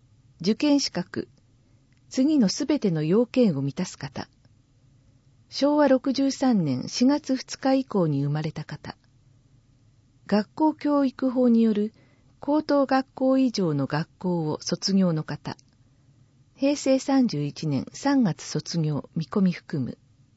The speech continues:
建築や機械に関する専門課程を卒業の方。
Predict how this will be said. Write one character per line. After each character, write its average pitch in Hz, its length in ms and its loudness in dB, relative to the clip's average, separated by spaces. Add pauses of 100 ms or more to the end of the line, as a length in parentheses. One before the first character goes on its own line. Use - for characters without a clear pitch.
(1300)
建 294 280 2
築 - 280 -4
や 233 160 2
機 - 200 -18
械 277 240 4
に 180 120 4
関 160 260 -2
す - 140 -6
る 135 120 -2
専 254 320 4
門 254 200 4
課 233 160 -2
程 147 260 -2
を 131 60 -6
卒 170 340 -2
業 175 200 0
の 147 100 -4
方。 - 360 -10